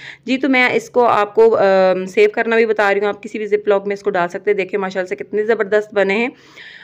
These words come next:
तो ऐसे बने हैं ना कि खाने वाला खाता ही रह जाएगा और आपसे पूछेंगे टिप and ट्रिक कि बनाया कैसे है।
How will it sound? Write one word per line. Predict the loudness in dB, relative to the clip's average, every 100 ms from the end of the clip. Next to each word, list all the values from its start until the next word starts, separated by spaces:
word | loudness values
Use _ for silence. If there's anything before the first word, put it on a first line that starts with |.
| -20 _
तो | 4 4
ऐसे | 4 2 2 2
बने | 4 4
हैं | 4
ना | 2
कि | 0
खाने | -4 -2 0 2 2
वाला | 4 2
खाता | 0 -2 0 2
ही | 4
रह | 4 4
जाएगा | 0 2 4
और | 4
आपसे | 2 -2
पूछेंगे | -4 -8 -4 -2 -2
टिप | -2 -2 -2
and | 0 -2
ट्रिक | 0 -2 0
कि | -2
बनाया | 0 0 2 0
कैसे | 0 -4 -4
है। | -8